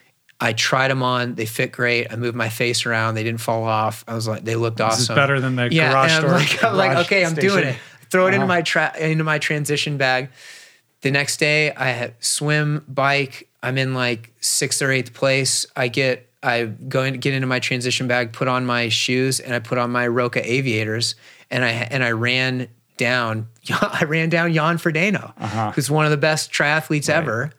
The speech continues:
Speaker 1: and won that race. And, you know, I will always qualify that with saying, "Hey, it was kind of a training <laughs> race for Jan." I'm not equating myself to Jan, but it was a great race for me.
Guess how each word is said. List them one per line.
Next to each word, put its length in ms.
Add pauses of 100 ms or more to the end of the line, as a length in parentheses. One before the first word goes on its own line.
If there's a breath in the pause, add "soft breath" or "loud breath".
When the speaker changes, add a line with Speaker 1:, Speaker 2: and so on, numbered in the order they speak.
(120)
Speaker 1:
and 240
won 240
that 220
race. 500 (320 loud breath)
And, 140
you 60
know, 180 (220)
I 140
will 140
always 360
qualify 420
that 140
with 120
saying, 360
"Hey, 120
it 60
was 100
kind 180
of 80
a 40
training 440
<laughs> 140
race 180
for 160
Jan." 460
I'm 100
not 160
equating 360
myself 380
to 100
Jan, 340 (300 loud breath)
but 100
it 40
was 120
a 40
great 360
race 240
for 120
me. 200